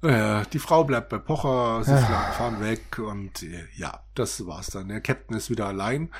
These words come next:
Speaker 1: Und da ja Harald auch wieder verlassen wurde von der anderen Trulla,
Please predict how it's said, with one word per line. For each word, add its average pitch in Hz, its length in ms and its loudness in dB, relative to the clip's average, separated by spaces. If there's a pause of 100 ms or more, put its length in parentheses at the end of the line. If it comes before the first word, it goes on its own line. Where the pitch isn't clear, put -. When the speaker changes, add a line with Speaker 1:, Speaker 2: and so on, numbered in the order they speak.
(420)
Speaker 1:
Und 226 720 4
da 131 240 2
ja 120 420 0 (180)
Harald 127 600 2
auch - 280 0
wieder 123 180 4
verlassen 110 480 -2
wurde 139 260 2
von 117 160 -4
der 110 160 -2
anderen 147 320 -2
Trulla, 151 460 -2